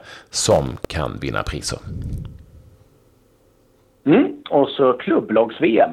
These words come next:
Speaker 2: mot uefas vilja. Det är spännande.
Speaker 1: Ja, det låter spännande. Det tar vi del av om en liten stund. Vi inleder med Europa League-spelet där vi ju har, eh, ett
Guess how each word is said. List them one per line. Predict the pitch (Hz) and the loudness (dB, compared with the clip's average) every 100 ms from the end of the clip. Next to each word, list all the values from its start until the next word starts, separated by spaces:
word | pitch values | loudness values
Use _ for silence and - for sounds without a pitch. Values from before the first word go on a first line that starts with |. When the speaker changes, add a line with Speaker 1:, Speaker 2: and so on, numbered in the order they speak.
| - | -2
Speaker 2:
mot | 110 175 294 - _ - _ - | 0 2 2 -4 _ -20 _ -6
uefas | 113 123 - _ _ _ _ - 82 - | -2 -2 -4 _ _ _ _ -8 -8 -6
vilja. | 110 139 80 85 - - _ _ - - - - | -4 -4 -2 0 0 -2 _ _ -14 -14 -10 -4
Det | |
är | - - - | -2 -2 -4
spännande. | - - - - - - - | -2 0 -2 -6 -8 -8 -2
Speaker 1:
Ja, | 98 | 0
det | 143 | 2
låter | 135 98 | 2 0
spännande. | 85 - 50 52 57 | -2 -4 -4 -4 -4
Det | 60 73 | -4 -8
tar | 82 | -8
vi | 76 | -4
del | 76 64 | -2 -2
av | 65 - - | -2 -4 -8
om | 80 80 82 | -4 -4 -2
en | 87 | -4
liten | 85 85 - 80 | -4 -4 -6 -6
stund. | - 127 104 | -2 0 0
Vi | 92 | 0
inleder | 78 82 85 | 2 2 2
med | 78 | -2
Europa | 78 80 - | -2 -4 -4
League-spelet | 82 82 80 - - 107 104 | -4 -2 -4 -2 2 4 4
där | - 80 | 0 -2
vi | 80 | -2
ju | 80 82 | -2 0
har, | 80 78 76 78 80 | -2 0 0 0 0
eh, | 78 78 73 - _ - - - - - - | -2 -4 -10 -16 _ -20 -14 -14 -14 -10 -2
ett | 85 - - | -2 -2 -14